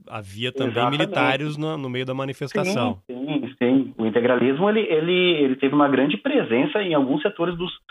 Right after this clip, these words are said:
Speaker 2: das Forças Armadas brasileiras. E, e, assim, para além dessa questão de demonstração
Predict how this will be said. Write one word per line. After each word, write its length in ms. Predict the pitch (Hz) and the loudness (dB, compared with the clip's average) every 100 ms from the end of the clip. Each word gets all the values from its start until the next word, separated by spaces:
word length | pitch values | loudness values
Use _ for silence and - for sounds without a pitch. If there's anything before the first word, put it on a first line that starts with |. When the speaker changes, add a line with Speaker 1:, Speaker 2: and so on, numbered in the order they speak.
| - | -4
Speaker 2:
das 140 | 127 - | -4 -2
Forças 200 | 143 143 | -2 0
Armadas 500 | 151 180 143 160 101 | 0 4 4 4 -2
brasileiras. 480 | - 82 82 78 - 170 | -6 -20 -18 -16 -8 -2
E, 200 | 214 202 | 0 2
e, 40 | |
assim, 380 | 220 220 151 - - _ _ _ | 0 2 2 2 -4 _ _ _
para 280 | - - 196 | 4 4 4
além 200 | 143 135 | 4 4
dessa 220 | 131 131 | 4 2
questão 420 | - 127 - 113 | 0 -2 0 -2
de 220 | 98 113 107 | 0 0 0
demonstração 1000 | 107 120 120 117 120 113 - 135 131 | 0 2 0 -2 -4 -4 0 0 0